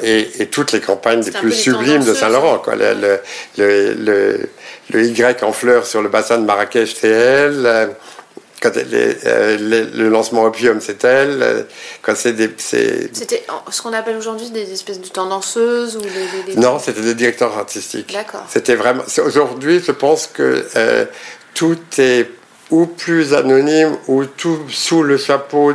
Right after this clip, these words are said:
Speaker 1: d'un créatif dans les maisons. Et alors qu'à l'époque, il y avait vraiment des gens, des gens qui se complétaient.
Speaker 2: Mm-mm.
Speaker 1: Ce qui rendait les choses, à mon avis, plus créatives et plus diverses. C'est-à-dire qu'aujourd'hui, je pense qu'un, quand on demande, le, ce métier a tellement changé qu'on demande à un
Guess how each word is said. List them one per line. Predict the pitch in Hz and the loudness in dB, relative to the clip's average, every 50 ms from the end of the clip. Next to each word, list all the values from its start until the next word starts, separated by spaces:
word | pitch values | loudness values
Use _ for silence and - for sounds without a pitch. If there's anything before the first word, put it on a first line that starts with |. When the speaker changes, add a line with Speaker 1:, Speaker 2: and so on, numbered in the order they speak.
| - 107 - | 0 -2 0
Speaker 1:
d'un | 123 127 135 131 | 2 2 2 0
créatif | 131 - - 135 127 127 131 123 - - - 143 143 135 131 - - - - - - - - | -2 -4 -2 0 0 0 0 -2 -4 -6 -4 -4 -2 -2 -4 -8 -12 -14 -18 -20 -20 -6 0
dans | 117 113 117 | 2 4 4
les | 117 113 | 4 4
maisons. | 113 117 117 107 117 135 160 190 190 - - - - - - - - - - - - - - - - | 4 2 2 2 2 0 0 -2 -6 -12 -20 -20 -20 -20 -20 -20 -20 -20 -20 -20 -20 -20 -18 -2 2
Et | 127 123 123 123 120 | 4 4 4 4 4
alors | - 120 120 123 123 - | 2 2 2 2 2 2
qu'à | 127 123 | 0 2
l'époque, | 120 120 120 - 156 165 160 - | 2 2 4 2 2 0 2 2
il | 135 | 2
y | |
avait | 120 117 113 120 131 127 | 2 2 4 2 0 0
vraiment | 113 110 120 120 123 127 131 139 135 135 - - - - - _ _ _ - | 2 0 -2 0 2 2 2 2 2 0 -4 -10 -20 -20 -20 _ _ _ -4
des | 113 120 120 110 | 0 2 2 2
gens, | 120 131 143 131 - - - - - - - | 2 0 0 -2 -4 -8 -14 -16 -18 -20 -16
des | 90 110 110 120 127 120 | -16 -4 0 2 2 2
gens | - 135 143 | 2 0 -2
qui | 147 143 - 123 | -2 -4 -6 -8
se | - | -4
complétaient. | - 127 127 117 127 127 123 - 117 | -4 -4 -2 0 -2 -2 0 -2 -4
Speaker 2:
Mm-mm. | 113 113 - - - 220 220 - 220 214 208 | -4 -4 -10 -18 -16 -16 -14 -14 -14 -12 -10
Speaker 1:
Ce | - - | -8 -4
qui | - - - | 0 2 4
rendait | - 135 135 131 151 147 | 4 2 4 4 2 2
les | 139 131 | 2 0
choses, | - 143 135 131 | 0 0 0 0
à | 127 131 | 0 2
mon | 123 120 117 | 2 2 2
avis, | 123 123 127 | 2 2 0
plus | 120 - - 131 | -4 -6 -10 -10
créatives | - - 123 123 120 - 143 131 | -4 0 0 0 0 -2 0 0
et | 127 | 0
plus | 123 127 - 123 | 0 0 -6 -6
diverses. | 117 113 110 107 110 110 - - - - - - - _ - - - - | -4 -4 0 0 0 0 -2 -8 -14 -16 -20 -20 -20 _ -20 -20 -20 -10
C'est-à-dire | - - 113 117 110 - | -8 0 0 0 0 2
qu'aujourd'hui, | - 127 113 117 117 120 135 135 | -2 0 0 0 0 0 -2 -2
je | - | 0
pense | - 127 123 120 | 0 0 0 2
qu'un, | - 123 120 120 127 123 117 | 0 0 0 0 -4 -8 -6
quand | - 123 127 | -6 -4 0
on | 135 127 | 2 2
demande, | 120 123 135 139 139 127 120 127 - - - - - - - - | 4 4 4 4 2 0 -2 -4 -6 -6 -14 -20 -20 -12 0 2
le, | 120 117 | 2 2
ce | - - 135 | 2 2 2
métier | 131 131 127 - 139 | 2 2 2 2 0
a | 120 | 2
tellement | - 151 147 147 147 143 | 2 0 0 2 0 0
changé | - 131 127 123 127 160 160 | 0 0 0 0 0 -2 0
qu'on | - 143 127 | 0 0 0
demande | 123 127 123 127 120 | 2 2 2 2 2
à | 117 113 110 110 110 110 107 | 2 2 2 2 2 0 0
un | 107 | -2